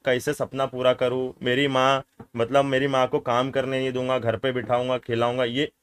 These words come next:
तुम्हारी उम्र में मैं ये कर रहा था, और तुम क्या कर रहे हो? ये भाड़खाऊ लोग WhatsApp का ग्रुप बना बना के माँ का साथ चार पांच पोट्टे आ रहे इतने इतने से, जो आंख से डर जावे, उन लोग ये सब बोल रहे, ठीक है।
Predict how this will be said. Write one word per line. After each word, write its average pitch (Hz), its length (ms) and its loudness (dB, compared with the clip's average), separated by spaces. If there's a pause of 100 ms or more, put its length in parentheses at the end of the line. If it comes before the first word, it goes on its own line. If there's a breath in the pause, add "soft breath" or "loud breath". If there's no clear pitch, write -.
तुम्हारी 131 340 2
उम्र 139 200 2
में 147 120 -2
मैं 139 100 -2
ये 127 180 0
कर 120 160 -2
रहा 107 140 -2
था, 110 100 -6
और 110 60 0
तुम 123 220 -6
क्या 147 140 2
कर 143 180 0
रहे 143 120 -4
हो? 190 60 -10 (500)
ये 120 40 -2
भाड़खाऊ 113 480 2
लोग 147 160 0
WhatsApp 131 380 0
का 147 80 2
ग्रुप 131 220 -2
बना 131 260 0
बना 127 240 -2
के 139 120 -2
माँ 120 220 -2
का 131 160 -2
साथ 127 160 0
चार 113 260 0
पांच 127 200 -4
पोट्टे 120 320 -2
आ 127 100 4
रहे 123 120 -2
इतने 123 220 -6
इतने 117 240 -8
से, 131 120 -6
जो 127 120 0
आंख 120 280 0
से 151 160 -2
डर 123 140 0
जावे, 123 300 0 (760)
उन 120 80 -4
लोग 131 160 -2
ये 120 80 -4
सब 117 160 -6
बोल 107 140 -8
रहे, - 140 -18 (580)
ठीक 117 120 -4
है। 127 60 -6